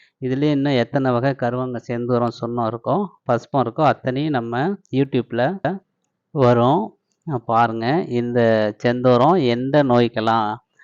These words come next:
கொடுக்கலாம் அப்படின்னா, முதல்ல மேக நோய், அதாவது நீரிழிவுன்னு சொல்லக்கூடிய சர்க்கரை நோய், ஆ, உடம்புல ஏற்படக்கூடிய சோரியாசிஸ், தோல் நோய்,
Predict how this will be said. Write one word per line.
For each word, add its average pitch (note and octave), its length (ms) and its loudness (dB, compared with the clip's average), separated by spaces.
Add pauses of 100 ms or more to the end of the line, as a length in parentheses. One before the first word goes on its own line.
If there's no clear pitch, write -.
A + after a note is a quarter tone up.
(140)
கொடுக்கலாம் B2 580 2
அப்படின்னா, A2+ 500 0
முதல்ல C#3+ 760 2
மேக C3 400 0
நோய், A#2 340 0
அதாவது A2+ 420 0
நீரிழிவுன்னு C3 600 0
சொல்லக்கூடிய A#2 680 0
சர்க்கரை A#2+ 560 -2
நோய், B2+ 400 -2 (680)
ஆ, A2+ 460 -2
உடம்புல B2+ 380 -4
ஏற்படக்கூடிய A2+ 880 0 (100)
சோரியாசிஸ், B2 840 -2
தோல் A#2+ 340 2
நோய், A#2+ 420 0